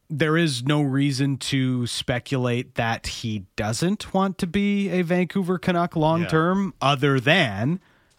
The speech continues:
Speaker 1: he just hasn't put pen to paper on a new contract yet. Outside of that, the way he talks about the team, uh, the way that he seems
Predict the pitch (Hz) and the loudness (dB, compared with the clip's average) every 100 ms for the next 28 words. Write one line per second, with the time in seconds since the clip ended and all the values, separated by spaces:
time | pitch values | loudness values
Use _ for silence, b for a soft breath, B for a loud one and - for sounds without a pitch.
0 | b _ - 135 131 127 123 117 120 123 | b _ -4 -2 -2 0 0 0 -2 -4
1 | - 120 113 107 110 110 107 104 104 110 | -4 -2 -2 -2 -4 -2 -2 -2 -2 -2
2 | 135 196 156 98 82 82 65 - b b | -2 -2 -4 -8 -10 -12 -14 -18 b b
3 | b b b _ 240 214 180 131 110 139 | b b b _ -2 0 0 0 0 2
4 | 156 104 107 - b b _ 127 143 175 | 2 0 -6 -10 b b _ -2 0 0
5 | 170 156 151 - 131 131 123 - - 117 | 0 2 2 0 -2 -2 -4 -6 -6 -4
6 | 113 110 110 - B B _ 110 107 104 | -2 -4 -6 -10 B B _ -2 0 -2
7 | - _ 131 120 131 135 127 120 120 - | -6 _ -4 -2 0 0 -2 -2 -6 -8
8 | 131 117 113 113 - 131 117 113 107 - | -4 -2 -2 -4 -4 -2 -2 -4 -4 -6
9 | - | -8